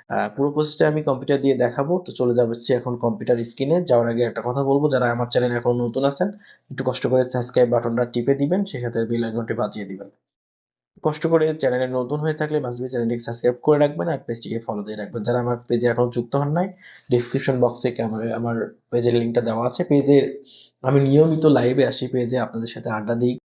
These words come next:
কোনো কমেন্ট থাকলে কমেন্টগুলো পড়ি, আহ, এবং আপনার কমেন্টের উত্তর দেওয়ার চেষ্টা করি। যারা আমার Facebook পেজে যুক্ত হতে চান, তারা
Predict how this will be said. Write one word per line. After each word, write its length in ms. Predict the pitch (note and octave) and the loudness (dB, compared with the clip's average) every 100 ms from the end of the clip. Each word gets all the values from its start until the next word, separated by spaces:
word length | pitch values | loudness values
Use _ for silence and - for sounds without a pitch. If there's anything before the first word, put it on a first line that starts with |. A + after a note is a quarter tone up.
| _ | _
কোনো 160 | - B2 | -8 -6
কমেন্ট 340 | B2 A#2+ B2 | -4 -4 -4
থাকলে 200 | B2 A#2+ | -6 -4
কমেন্টগুলো 520 | A#2+ A#2 A#2 A#2 A#2+ A#2+ | -2 -2 -2 0 0 0
পড়ি, 320 | B2 B2 F#3+ - _ - - - | 0 -2 -4 -10 _ -20 -20 -8
আহ, 80 | G#2+ | -2
এবং 360 | A2 A2 A2 | 0 0 -2
আপনার 240 | A2 - G2+ | -6 -4 -6
কমেন্টের 420 | A2 G#2+ A2 A2+ | -2 -2 0 0
উত্তর 180 | G#2+ G#2+ | -2 -6
দেওয়ার 180 | G#2 - | -6 -6
চেষ্টা 280 | G#2+ - | -8 -8
করি। 180 | A2 C3 | -4 -2
যারা 240 | C#3 A2+ A2 | 0 0 -2
আমার 200 | A2 A2 | -4 -6
Facebook 400 | - - A#2+ C3 | -6 -4 -2 0
পেজে 180 | C3+ | 0
যুক্ত 300 | C3+ B2+ - | 0 -2 0
হতে 180 | D#3 D#3 | 0 2
চান, 220 | D3+ E3+ | 0 -2
তারা 300 | D3+ A#2 A2+ | -2 -6 -6